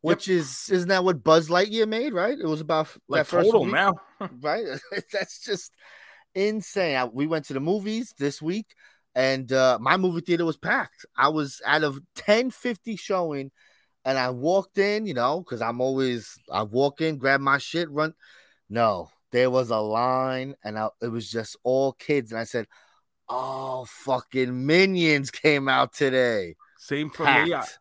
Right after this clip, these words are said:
Speaker 1: I went Sunday to go see the movie we're gonna be talking about today. Um, thankfully, that wasn't Minions.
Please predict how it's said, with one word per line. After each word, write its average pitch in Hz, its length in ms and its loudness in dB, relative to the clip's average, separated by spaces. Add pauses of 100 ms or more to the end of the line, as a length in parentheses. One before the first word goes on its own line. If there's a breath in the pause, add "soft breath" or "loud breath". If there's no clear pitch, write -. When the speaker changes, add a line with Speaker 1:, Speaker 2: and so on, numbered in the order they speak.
Speaker 1:
I 139 140 0
went 156 400 -4
Sunday 175 680 -2 (140)
to 139 100 -8
go 135 220 -4
see 151 260 -6
the 131 120 -6
movie 151 340 0
we're 139 220 0
gonna 139 180 -2
be 127 160 -6
talking 139 360 0
about 131 300 -4
today. 180 540 -2 (800)
Um, 117 440 -2 (260)
thankfully, 151 440 0
that 139 160 0
wasn't 156 340 4
Minions. 131 560 -4